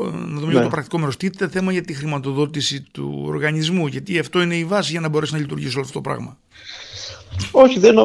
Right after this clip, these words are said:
Speaker 2: αυτό δεν μπαίνει αυτή τη στιγμή, από ό,τι κατάλαβα, και στο νέο προπολογισμό, διότι αυτό, η, η ιδέα είναι να μπουν όλοι σε ένα κουβά, να το πούμε έτσι. Ε,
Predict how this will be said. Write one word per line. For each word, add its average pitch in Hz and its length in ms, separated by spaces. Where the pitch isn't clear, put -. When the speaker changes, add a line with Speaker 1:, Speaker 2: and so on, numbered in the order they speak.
Speaker 2:
αυτό 165 380
δεν 214 280
μπαίνει 156 280
αυτή 143 240
τη 139 100
στιγμή, 139 220
από 147 120
ό,τι - 100
κατάλαβα, 135 460
και 123 80
στο 131 160
νέο 147 140
προπολογισμό, 123 840
διότι 185 320
αυτό, 180 340
η, 170 140
η 143 80
ιδέα 180 380
είναι 208 280
να 151 300
μπουν 185 360
όλοι 208 500
σε 190 200
ένα 202 520
κουβά, 156 360
να 120 120
το 117 100
πούμε 120 280
έτσι. - 380
Ε, - 60